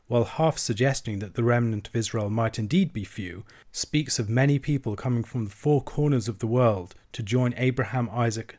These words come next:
Jacob and the prophets in the eschatological banquet. The numbers at the feast won't be small, but the identity of the honoured guests might be surprising.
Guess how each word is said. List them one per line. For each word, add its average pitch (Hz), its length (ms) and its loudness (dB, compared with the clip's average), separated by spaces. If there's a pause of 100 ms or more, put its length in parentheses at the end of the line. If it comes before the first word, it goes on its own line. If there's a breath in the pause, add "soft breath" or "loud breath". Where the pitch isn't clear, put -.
Jacob 123 440 0
and 107 100 -4
the 98 40 -10
prophets - 520 -2
in 113 160 -6
the 110 80 -2
eschatological 107 880 -4
banquet. - 520 -2 (500 soft breath)
The 107 100 0
numbers 127 460 6
at 117 140 -4
the 117 80 -4
feast - 520 -2
won't 123 500 0
be 104 120 -6
small, 95 480 -4 (480 soft breath)
but 117 140 0
the 120 120 2
identity 120 640 2
of 101 80 -6
the 113 140 -6
honoured 117 340 -2
guests 120 500 0
might 117 240 -2
be 110 100 -6
surprising. - 720 -2